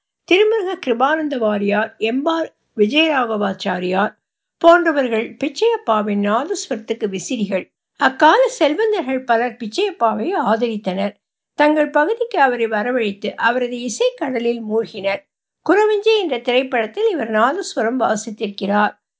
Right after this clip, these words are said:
திருவாவடுதுறை ஆதீன வித்வான், திருப்பதி தேவஸ்தான வித்வான், திருவையாறு தியாகராஜர் ஆராதனை குழு செயலாளர், இயலிசை நாடகமன்ற உறுப்பினர், திருச்சி வானொலி நிலைய குழு உறுப்பினர் என பல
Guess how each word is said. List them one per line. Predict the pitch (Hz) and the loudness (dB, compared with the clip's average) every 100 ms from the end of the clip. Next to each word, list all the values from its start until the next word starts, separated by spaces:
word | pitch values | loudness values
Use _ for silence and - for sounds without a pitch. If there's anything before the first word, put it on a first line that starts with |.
| _ - | _ -2
திருவாவடுதுறை | 311 311 311 294 262 247 233 | 2 6 6 6 2 2 4
ஆதீன | 226 233 247 247 226 | 4 4 2 -2 -2
வித்வான், | 220 247 240 427 - | -4 -2 -2 -2 -6
திருப்பதி | 294 269 269 233 | -6 -2 -2 0
தேவஸ்தான | 214 240 415 - 294 220 202 | 2 2 0 -6 -4 -2 -2
வித்வான், | 196 196 214 247 339 | -4 -4 -2 -2 -2
திருவையாறு | - 302 339 320 254 226 | -6 -4 -2 -2 -2 -4
தியாகராஜர் | 208 233 254 370 370 269 226 226 - _ _ _ | -2 0 0 0 -2 -2 -2 -4 -6 _ _ _
ஆராதனை | - 233 277 302 302 277 233 214 | 2 4 4 2 0 -2 -2 -4
குழு | 220 262 277 | -4 -6 -6
செயலாளர், | - 208 208 214 202 214 285 - | -6 -2 0 0 0 -2 -4 -6
இயலிசை | 269 381 440 370 - 262 | -2 0 0 -4 -6 -4
நாடகமன்ற | 214 226 277 269 247 220 214 | 0 0 0 -4 -6 -6 -6
உறுப்பினர், | 196 185 190 214 415 - _ _ _ _ | -6 -6 -4 -4 -4 -10 _ _ _ _
திருச்சி | 349 403 427 349 | 4 4 4 0
வானொலி | 285 233 254 415 427 349 | 0 2 2 2 0 -2
நிலைய | 254 233 220 214 | 0 0 0 -2
குழு | 220 247 240 | -4 -4 -4
உறுப்பினர் | 208 202 233 285 415 | -4 -4 -4 -4 -6
என | 220 208 | -4 -2
பல | 208 - 330 | -2 -2 0